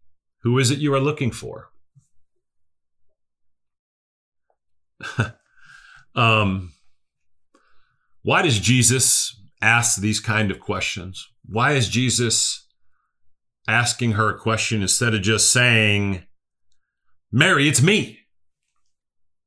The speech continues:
Why does he, why does he work like this? Y'all see that? Why not just tap her on the shoulder, give her a big hug? This is how he relates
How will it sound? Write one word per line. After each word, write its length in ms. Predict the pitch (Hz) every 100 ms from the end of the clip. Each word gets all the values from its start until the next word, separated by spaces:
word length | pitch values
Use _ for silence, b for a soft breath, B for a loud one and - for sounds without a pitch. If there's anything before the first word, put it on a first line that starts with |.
| _ _ -
Why 140 | 135
does 120 | 185
he, 140 | 196 175
why 180 | 143 185
does 120 | 175
he 60 |
work 300 | 156 127 123
like 200 | - -
this? 440 | - - - - - _ _ _ - - _
Y'all 160 | 139 151
see 200 | - 156
that? 180 | 147 123
Why 180 | 156
not 220 | 190 185 147
just 400 | 160 151 - b b b b b
tap 240 | - 156 151
her 100 | 156
on 160 | 143
the 60 | 139
shoulder, 640 | - 156 143 135 139 131 B B 101
give 180 | 92 151
her 100 | 139
a 100 | 131
big 240 | 117 135 113
hug? 440 | 135 135 123 107 - _ _ _ _ _ _ _ _ _ _ _ _ - - - _ _ _ _ _ _ _ _ _ _ _ _ _ -
This 240 | 147 -
is 100 | 190
how 260 | - 165 147
he 160 | 120
relates 760 | 127 117 110 110 117 120 -